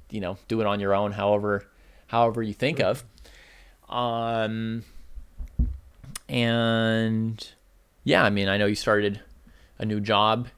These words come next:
Speaker 1: so, you know, if you've got time to play some games and energy to play some games, I think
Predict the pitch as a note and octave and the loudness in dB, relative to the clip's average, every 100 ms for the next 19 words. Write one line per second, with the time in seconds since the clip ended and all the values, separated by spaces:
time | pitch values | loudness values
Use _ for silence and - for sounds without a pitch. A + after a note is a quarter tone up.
0 | _ - - - G#2 G2+ G2 G2+ - _ | _ -8 -6 -2 0 0 0 -4 -8 _
1 | C3+ A#2+ G2+ A#2+ A2+ G#2+ A2 A2 G#2 A2 | -4 -2 -2 -2 0 0 0 -2 0 0
2 | G#2+ G#2+ G#2 G#2+ A2 G#2+ F2+ G#2 A2 A2+ | 0 0 0 0 0 -4 -6 -4 -6 -8
3 | G#2 G#2 G2+ G#2 G2+ B2+ D#3 G2+ - F#2+ | -6 -6 -6 -6 -8 -8 -10 -10 -6 -8
4 | - | -8